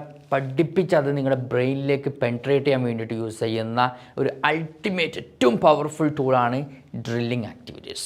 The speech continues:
ഓക്കെ, അപ്പോൾ ഇങ്ങനെയുള്ള പത്തോളം ആക്ടിവിറ്റീസാണ് ഈ കോഴ്സിൽ യൂസ്, എന്ത്, യൂസ് ചെയ്തിട്ടുള്ളത്. അപ്പോൾ ഈ കോഡ് ഒരു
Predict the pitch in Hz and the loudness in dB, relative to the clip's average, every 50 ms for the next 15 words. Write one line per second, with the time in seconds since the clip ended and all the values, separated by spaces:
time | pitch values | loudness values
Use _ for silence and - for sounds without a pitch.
0 | - - - 202 196 202 - - - - - 190 233 233 240 247 262 254 240 214 | -4 0 0 0 0 0 -4 -6 0 2 2 4 4 6 6 8 8 10 10 10
1 | 208 196 202 - 185 165 - - - 208 202 208 208 196 175 156 143 - - - | 8 8 8 6 6 4 4 4 4 6 8 8 8 6 6 4 2 0 -4 -6
2 | - 202 185 160 175 175 160 - - 143 120 120 123 131 143 139 - - - _ | -4 -4 -4 -4 -4 -6 -6 -4 -4 -4 -4 -4 -4 -6 -8 -10 -14 -20 -20 _
3 | - 131 135 131 135 135 123 127 131 127 - 143 131 127 123 123 123 - - - | -8 -8 -8 -6 -2 -2 -2 -2 -2 -4 -4 -4 -4 -2 -4 -4 -6 -10 -12 -12
4 | 120 113 117 117 113 120 123 123 - 151 135 120 113 117 120 127 147 180 180 - | -8 -6 -6 -6 -4 -4 -4 0 2 2 2 2 0 0 2 4 4 4 2 0
5 | - - - - 220 254 277 277 220 - 202 226 226 240 254 254 247 240 214 208 | -4 -14 -2 2 6 6 6 6 6 8 8 10 12 12 12 12 12 12 12 12